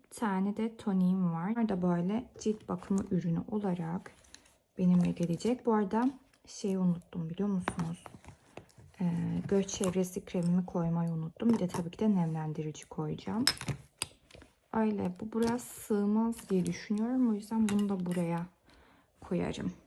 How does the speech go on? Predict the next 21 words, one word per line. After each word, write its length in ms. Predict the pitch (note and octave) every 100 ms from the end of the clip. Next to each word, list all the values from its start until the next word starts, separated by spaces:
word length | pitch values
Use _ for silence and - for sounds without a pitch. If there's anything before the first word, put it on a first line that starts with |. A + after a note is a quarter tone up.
| _ _ _ - - - _ -
Çantamın 600 | C#4+ D#4 E4 C4 A#3+ -
üst 240 | C#4 - B3
bölümüne 420 | G#3 G3 G#3 A#3+
birkaç 400 | - B3+ A#3+ -
tane 400 | B3+ G#3+ G#3 A3
gözlüğümü 640 | A3 G3+ G3 F#3+ F#3+ F#3+ G3
koydum. 580 | - E3+ E3 F#3+ A#3 D#4+ - - -
Şu 340 | - - C#4+ C#4+
tokalarımı 640 | - A#3+ B3 A#3 A3+ A#3+
getireceğim. 840 | B3 A3 - F3+ E3 G3 G#3+ C#4+ C#4+
Bir 120 | A#3
de 100 | A#3+
şu 280 | A#3 B3 -
aksesuar 800 | G3+ - - G3 - G3 F#3+ G3
kutucuğunu. 840 | - G#3 F#3+ F3+ F3+ F3 F3 A3
Bir 180 | A3+ -
tane 220 | A#3+ A#3
küpe 280 | A#3 - B3
falan 360 | B3+ A#3 A#3+ B3
ekleyebilirim. 1040 | A3 - A#3 A3+ A3 G3+ A3+ A3+ C4 - - - - - -
Bunlar 540 | A3+ A3 B3+ C4+ -